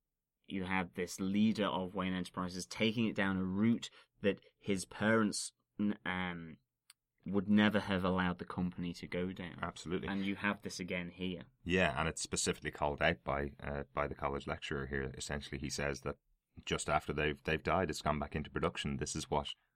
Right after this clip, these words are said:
Speaker 2: pushes Stan Potolsky over the edge. It's gone back into production at Wellsing. Um, so he's taking out his revenge on est-,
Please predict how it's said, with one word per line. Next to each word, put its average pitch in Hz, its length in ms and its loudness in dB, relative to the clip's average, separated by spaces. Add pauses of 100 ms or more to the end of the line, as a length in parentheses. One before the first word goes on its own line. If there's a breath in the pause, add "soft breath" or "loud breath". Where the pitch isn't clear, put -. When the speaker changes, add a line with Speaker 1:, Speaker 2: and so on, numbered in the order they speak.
(120)
Speaker 2:
pushes - 360 -4
Stan 71 220 -2
Potolsky - 400 -4
over 69 140 -2
the 69 140 0
edge. 90 220 -4
It's - 100 -14
gone 73 200 -2
back 71 180 -4
into 69 120 -6
production 76 440 -2
at 80 160 -6
Wellsing. 76 380 -2 (460 loud breath)
Um, 67 280 -2 (180)
so 78 160 -2
he's 71 400 -2 (220)
taking 73 340 -4
out 67 140 -4
his 67 160 -6
revenge 73 520 2
on 71 340 0 (500 soft breath)
est-, - 220 -10